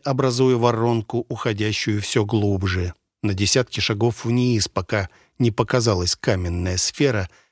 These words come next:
чёрно-коричневый шар, в котором были надёжно укрыты сокровища Китина. Созданная им корка отлично защищала содержимое от поисковых заклинаний,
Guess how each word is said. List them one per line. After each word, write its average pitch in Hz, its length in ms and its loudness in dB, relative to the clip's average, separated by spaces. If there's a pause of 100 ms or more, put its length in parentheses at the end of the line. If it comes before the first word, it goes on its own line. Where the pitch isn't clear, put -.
(260)
чёрно-коричневый 110 880 2
шар, 123 480 0
в - 80 -20
котором 104 480 -2
были 117 260 0
надёжно 110 720 -2
укрыты 107 540 -4
сокровища 90 720 -2
Китина. 73 800 -8 (1120)
Созданная 147 680 2
им 143 380 0 (160)
корка 156 440 0
отлично 165 680 -2
защищала 131 720 0
содержимое 107 840 0
от - 280 -8
поисковых 120 600 0
заклинаний, 98 840 0